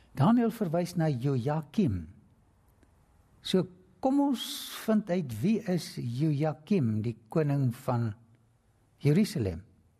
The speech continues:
Hy was die agte-, agtiende koning van Juda. Hy regeer vir agtien jaar, vanaf ses nul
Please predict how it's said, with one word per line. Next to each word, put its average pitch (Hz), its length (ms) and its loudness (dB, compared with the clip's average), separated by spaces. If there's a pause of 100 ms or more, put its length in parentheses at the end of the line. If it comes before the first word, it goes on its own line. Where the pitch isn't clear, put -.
(680)
Hy 156 140 0
was 214 100 4
die 202 100 2
agte-, - 380 -4
agtiende 214 460 0
koning 156 420 0
van 139 160 0
Juda. 135 440 0 (1040)
Hy 139 80 4
regeer 180 380 2
vir - 160 -4
agtien 151 580 0
jaar, 107 520 -2 (160)
vanaf 120 480 -2 (180)
ses - 440 0
nul 123 300 2